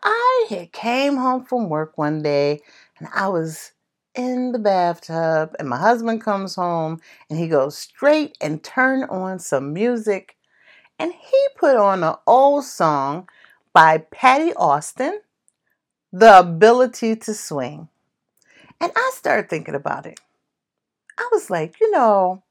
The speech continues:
the ability to swing is a wonderful thing because, especially in relationships, you know, all your relationships go through so many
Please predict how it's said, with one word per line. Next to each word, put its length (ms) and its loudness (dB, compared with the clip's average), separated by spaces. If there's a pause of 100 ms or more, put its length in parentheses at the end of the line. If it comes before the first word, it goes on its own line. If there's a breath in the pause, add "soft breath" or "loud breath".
the 180 4
ability 760 2
to 200 -8
swing 960 -4 (440)
is 840 0 (680)
a 80 4
wonderful 600 0
thing 500 -6 (180)
because, 800 -2
especially 880 -2
in 160 -6
relationships, 1120 -4 (840 soft breath)
you 80 0
know, 440 4 (340)
all 240 10
your 200 2
relationships 1300 -2 (360)
go 280 4
through 280 -6
so 880 0
many 720 -6